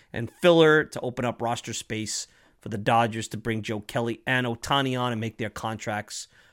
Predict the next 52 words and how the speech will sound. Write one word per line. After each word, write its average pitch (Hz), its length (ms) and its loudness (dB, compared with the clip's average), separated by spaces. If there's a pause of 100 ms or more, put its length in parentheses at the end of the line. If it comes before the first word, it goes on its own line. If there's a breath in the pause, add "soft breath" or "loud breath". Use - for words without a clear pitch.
(120)
official. 147 760 2 (460 soft breath)
And 175 440 8 (120)
look, 240 280 6
we 240 120 6
were 302 200 6
looking 190 320 6
forward 180 340 8
to - 80 0
the 135 80 0
winter 143 380 2
of 123 80 2
Ohtani 123 640 0 (200)
for 131 200 -2
a 120 40 0
couple 175 300 2
of 127 60 0
years 135 380 2
here 104 180 -4
at 98 80 -8
the 101 40 -14
Talking 98 340 -6
Mets 90 120 -12
podcast, 104 440 -10
thinking 165 300 -4
that, 123 240 -2 (400 soft breath)
hey, 139 160 6
this 151 240 6
is 202 120 0
the 196 80 4
guy. 151 340 8
He's 117 160 -2
a 113 60 -2
hitter. 156 260 6
He's 120 160 0
a 113 40 -6
pitcher. 156 380 -2
He's 117 120 -2
the 113 120 -8 (180)
best - 380 2 (540 soft breath)
player 151 280 6
in 135 60 4
the 123 80 2
league, 147 580 4
M 151 160 2
V 120 200 -2
P, 151 600 2
could 123 160 -2
be 117 140 -2
elite 127 320 2
on 127 160 2
both 123 240 -2
sides. 143 580 4